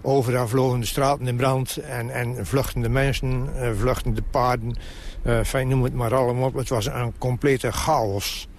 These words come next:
En iedereen die dus de kans kreeg, die, die, die vluchtte weg. En je zag dus ook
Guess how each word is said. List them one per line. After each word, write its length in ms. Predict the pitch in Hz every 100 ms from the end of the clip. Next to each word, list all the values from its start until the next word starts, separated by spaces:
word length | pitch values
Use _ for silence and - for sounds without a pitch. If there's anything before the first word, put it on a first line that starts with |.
| - - - -
En 240 | - 120 117
iedereen 480 | 151 131 127 120
die 200 | 113 113
dus 240 | 104 104 95
de 80 | 98
kans 300 | 139 123 -
kreeg, 340 | 127 120 104
die, 220 | 117 110
die, 140 | 104 104
die 160 | 110
vluchtte 320 | 101 117 -
weg. 320 | 110 131 - - - - -
En 460 | 156 123 110 123 - -
je 160 | - 113
zag 240 | 123 117
dus 280 | - 117 -
ook 160 | 117